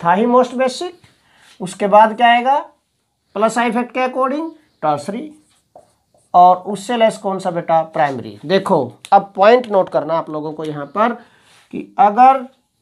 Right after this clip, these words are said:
alkyl group smallest size का है तो ऑर्डर क्या बना? टू वन थ्री, दो सौ तेरह, है ना? आप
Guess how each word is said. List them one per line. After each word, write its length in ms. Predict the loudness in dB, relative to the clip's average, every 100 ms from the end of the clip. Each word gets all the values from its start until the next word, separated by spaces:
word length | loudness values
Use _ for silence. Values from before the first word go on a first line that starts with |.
| _ _ _ -6
alkyl 460 | -4 -2 -2 0 -2
group 180 | -6 -6
smallest 480 | -8 -4 -4 -4 -2
size 220 | -2 0
का 120 | 4
है 140 | 4
तो 140 | 2 0
ऑर्डर 240 | 0 0
क्या 160 | 2 2
बना? 300 | 4 4 4 0
टू 120 | -4 2
वन 180 | 0 0
थ्री, 160 | -8 -8 -14 _ -10
दो 120 | -8
सौ 140 | -8
तेरह, 300 | -12 -12 -14 -18 _ _ -4
है 60 |
ना? 80 | -2 -2 -6 _ _ _ _ _
आप 200 | -18